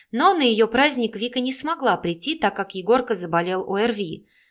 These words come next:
У него был сильный лающий кашель и высокая температура.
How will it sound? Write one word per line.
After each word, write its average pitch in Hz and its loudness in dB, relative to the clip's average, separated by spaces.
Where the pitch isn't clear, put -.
У 185 -4
него 202 8
был 226 8
сильный 220 0
лающий 180 0
кашель 233 0
и 233 -4
высокая 208 0
температура. 214 -2